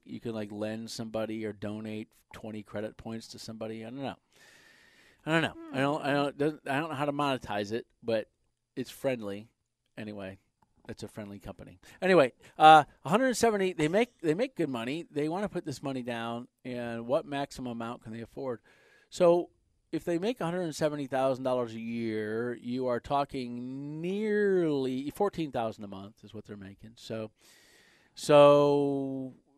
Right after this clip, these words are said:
fourteen thousand a month, if you take thirty-three percent of that monthly income, then you're talking somewhere a little over four thousand dollars. Forty-five hundred dollar house payment is what you could probably get approved for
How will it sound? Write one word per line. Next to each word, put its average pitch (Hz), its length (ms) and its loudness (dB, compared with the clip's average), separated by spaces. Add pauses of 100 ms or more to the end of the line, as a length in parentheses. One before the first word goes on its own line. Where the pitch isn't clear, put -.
fourteen 165 480 -6
thousand 143 340 2
a 127 40 -4
month, 131 280 -4
if 117 80 -8
you 120 80 -8
take 127 220 -6
thirty-three 143 560 -6
percent 110 420 -10
of 98 60 -14
that - 480 -18 (1000)
monthly 110 440 -8
income, 95 460 -18 (920)
then 139 520 4
you're 139 340 2
talking 185 520 0
somewhere 135 720 0
a 131 80 0
little 131 200 2
over 123 200 0
four 123 280 -4
thousand 117 460 -4
dollars. 110 420 -4
Forty-five 127 480 -2
hundred 117 220 -8
dollar 107 240 -4
house 101 260 -8
payment 110 320 -14
is 107 160 -12
what 113 140 -12
you 110 100 -12
could - 180 -14
probably 107 280 -6
get 104 100 -10
approved 107 360 -10
for 113 280 -6